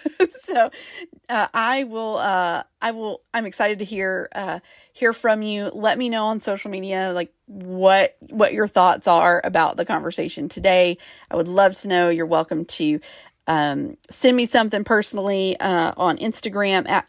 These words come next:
Miss Heather B Dot. Um, or you can comment on the picture that I post, or you can D M me, whatever, it doesn't matter. Uh, but I will, uh, I will be back tomorrow, and we're gonna talk about shame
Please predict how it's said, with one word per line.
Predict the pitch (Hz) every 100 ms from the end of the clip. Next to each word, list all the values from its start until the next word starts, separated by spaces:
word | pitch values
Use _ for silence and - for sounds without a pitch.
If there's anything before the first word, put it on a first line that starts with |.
| _
Miss | 214 190
Heather | 220 190 185
B | 175 160
Dot. | 180 208 - - - - _ _ -
Um, | 190 175 160 165 - _ _ _ _ _ _ - _ - 202
or | 185
you | 185 175
can | 175
comment | 202 208 202
on | 170
the | 160
picture | _ - 220 -
that | 208 185
I | 185
post, | 202 208 190 196 - -
or | 170 165 170
you | 151
can | 160 165
D | 180 185
M | 180
me, | 175
whatever, | 170 190 156 160
it |
doesn't | 170 160
matter. | - 233 220 220 - - - _ 202
Uh, | 190 180
but | 208 208
I | 247 262 311
will, | 247 220 214
uh, | 202 185
I | - 233
will | 262
be | 202
back | 175 156
tomorrow, | - 214 185 160 220 - _ _ _ _
and | 185
we're | 185
gonna | 254
talk | 240 190
about | -
shame | - - 156 160 151